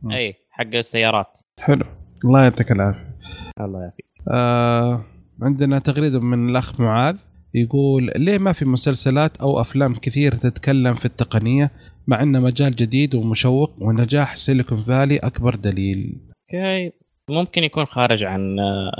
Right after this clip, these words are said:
Speaker 2: نطاق تخصصنا، لكن بنحاول نفيدك. التقنية مملة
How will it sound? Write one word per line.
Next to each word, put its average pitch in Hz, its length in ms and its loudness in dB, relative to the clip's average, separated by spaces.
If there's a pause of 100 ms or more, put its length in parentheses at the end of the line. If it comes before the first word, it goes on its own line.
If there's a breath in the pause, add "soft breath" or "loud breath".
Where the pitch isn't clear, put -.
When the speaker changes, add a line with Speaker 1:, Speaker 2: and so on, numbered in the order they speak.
Speaker 2:
نطاق 101 340 0
تخصصنا، 117 840 -2
لكن 135 280 -4
بنحاول 151 360 0
نفيدك. 110 460 -2 (260)
التقنية 208 440 -2
مملة 107 420 -2